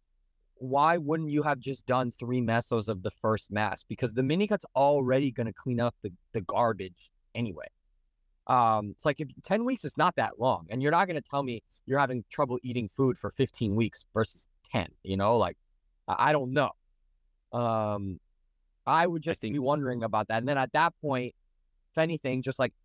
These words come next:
Speaker 1: add another week to the mini cut. But I feel like that trade-off of having that other mesocycle of massing would be worth it. But that's just me.
Speaker 2: It would be. Are we gonna wait for Trevor, or we can continue?
Speaker 1: I don't know.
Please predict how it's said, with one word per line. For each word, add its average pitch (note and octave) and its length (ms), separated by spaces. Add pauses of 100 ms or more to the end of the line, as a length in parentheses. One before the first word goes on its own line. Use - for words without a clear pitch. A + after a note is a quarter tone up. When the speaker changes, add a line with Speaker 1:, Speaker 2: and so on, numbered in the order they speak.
Speaker 1:
add A#2+ 180
another A#2+ 380
week A2+ 320 (140)
to - 100
the G2+ 80
mini C3 220
cut. F2 260 (420)
But A2 80
I A#2 120
feel C#3 200
like C3 220 (460)
that B2 220
trade-off C3 460
of G2+ 100
having B2 260
that A2+ 160
other B2 220
mesocycle A#2 560
of G2 80
massing G2 540 (380)
would A#2+ 340
be B2+ 160
worth G2+ 320
it. - 160 (220)
But G2 120
that's G#2+ 160
just - 200
me. F2+ 220 (1500)
Speaker 2:
It G#2 140
would B2+ 360
be. F#2+ 380 (240)
Are G2+ 60
we G2+ 60
gonna F2+ 120
wait D#2+ 160
for - 80
Trevor, D#2 320 (480)
or E2 100
we D2+ 80
can D#2 180
continue? D#2+ 480 (120)
Speaker 1:
I G#2+ 180
don't G#2 200
know. F2 260